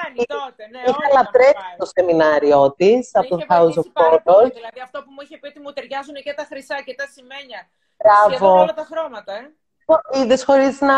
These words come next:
Speaker 2: ε, ε, είμαι ειδικός τώρα σε αυτό, γιατί δεν είμαι τόσο ειδική όσο είναι η Νόρα.
Speaker 1: Ναι.
Speaker 2: Έτσι, στη... στο, του House of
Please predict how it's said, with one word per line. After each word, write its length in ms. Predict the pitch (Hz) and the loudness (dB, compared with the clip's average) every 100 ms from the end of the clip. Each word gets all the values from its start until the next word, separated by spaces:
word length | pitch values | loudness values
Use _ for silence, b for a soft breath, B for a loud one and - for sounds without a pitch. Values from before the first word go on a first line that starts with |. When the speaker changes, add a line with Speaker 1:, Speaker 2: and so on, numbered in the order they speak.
| 269 269 262 | 4 2 2
Speaker 2:
ε, 100 | - | 0
ε, 280 | 269 - 277 | -2 -2 0
είμαι 200 | 285 277 277 | 4 4 4
ειδικός 480 | 262 269 285 294 | 2 0 2 2
τώρα 200 | 294 277 | 2 2
σε 100 | 277 | 2
αυτό, 160 | 285 294 | 0 0
γιατί 200 | 285 277 | 2 2
δεν 120 | 311 | 4
είμαι 180 | 294 208 | 4 4
τόσο 280 | 190 175 185 | 2 2 2
ειδική 320 | 170 170 175 | 0 -2 2
όσο 240 | 170 170 175 | 2 4 2
είναι 220 | 170 170 | 4 4
η 100 | 165 | 4
Νόρα. 520 | 165 160 170 220 254 _ _ _ | 4 4 4 2 0 _ _ _
Speaker 1:
Ναι. 180 | _ 262 359 | _ -14 -4
Speaker 2:
Έτσι, 560 | - 220 - 285 220 202 | 0 0 0 2 2 2
στη... 440 | 220 190 - - _ _ _ _ _ | 2 2 2 -6 _ _ _ _ _
στο, 300 | _ 220 175 | _ 0 0
του 140 | - 220 | -2 0
House 260 | 202 180 | 2 2
of 60 | 180 | 2